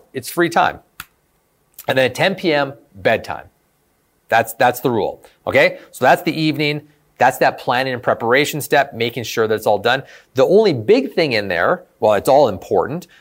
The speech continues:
um, but I wanna really plan my next day to-do list. I'm setting up what I'm gonna do the next day in the morning.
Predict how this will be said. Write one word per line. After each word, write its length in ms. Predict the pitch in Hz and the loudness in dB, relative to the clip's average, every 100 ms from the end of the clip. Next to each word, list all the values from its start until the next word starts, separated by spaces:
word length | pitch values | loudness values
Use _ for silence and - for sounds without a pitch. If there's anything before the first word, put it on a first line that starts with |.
| - | -4
um, 240 | 101 110 113 | 0 2 2
but 120 | 110 | 0
I 60 | |
wanna 260 | 113 127 123 | 2 2 2
really 220 | 131 131 | 2 0
plan 580 | - - 123 135 143 139 | -4 -10 -6 -4 -2 -2
my 100 | 117 | -4
next 320 | 113 113 - | -2 -4 -4
day 160 | 110 107 | -6 -6
to-do 340 | 107 92 101 | -8 -10 -10
list. 220 | 85 71 | -10 -12
I'm 180 | 85 90 | -14 -14
setting 320 | - 120 139 | -4 -2 -2
up 140 | 113 110 | -4 -2
what 100 | 107 | -4
I'm 60 | |
gonna 140 | 101 98 | -4 -8
do 160 | 101 | -8
the 80 | 90 | -8
next 220 | 92 95 | -8 -8
day 100 | 104 | -8
in 80 | 85 | -8
the 40 | 85 | -6
morning. 360 | 92 127 180 | -4 -4 -6